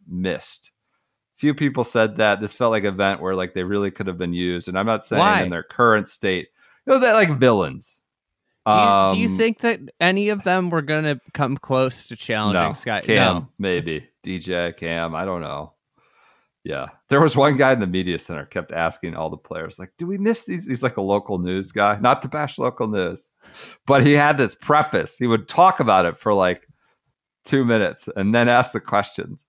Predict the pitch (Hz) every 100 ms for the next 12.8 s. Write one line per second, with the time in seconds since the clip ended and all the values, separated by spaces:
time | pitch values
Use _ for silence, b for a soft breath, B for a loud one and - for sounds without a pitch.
0 | _ 165 - - - - _ _ _ _
1 | _ _ _ _ - - 131 - 190 233
2 | 247 180 202 214 220 247 214 185 175 180
3 | 175 147 151 156 156 156 - 127 165 190
4 | 170 151 156 156 - 127 - 135 131 131
5 | 120 110 110 127 139 139 123 104 - 107
6 | 104 98 95 - 110 107 104 92 - 101
7 | 98 87 85 _ b b b 104 104 101
8 | - 113 107 104 - 98 - 101 95 98
9 | 95 95 98 113 117 113 107 113 113 -
10 | 139 151 165 - 165 - 139 131 131 113
11 | - 104 98 - 87 73 95 107 107 101
12 | 101 85 - - 85 - 85